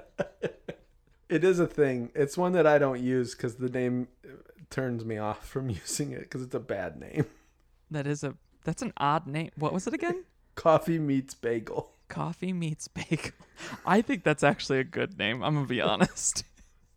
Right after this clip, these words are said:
Speaker 2: Uh, next bullet point is they will only have professional looking photos, but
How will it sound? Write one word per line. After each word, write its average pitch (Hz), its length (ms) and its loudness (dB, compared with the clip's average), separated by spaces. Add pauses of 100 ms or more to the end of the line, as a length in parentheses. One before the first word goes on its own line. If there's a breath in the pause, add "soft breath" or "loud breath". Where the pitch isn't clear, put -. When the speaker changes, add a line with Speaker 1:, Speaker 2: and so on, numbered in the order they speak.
(160)
Speaker 2:
Uh, 156 320 0
next 175 300 0
bullet 165 280 2
point 175 300 -2
is 147 360 0
they 151 600 0 (320)
will 156 240 0
only 185 260 0
have 156 380 -4 (280)
professional 147 840 -2
looking 135 320 -4
photos, - 760 -8
but 151 440 0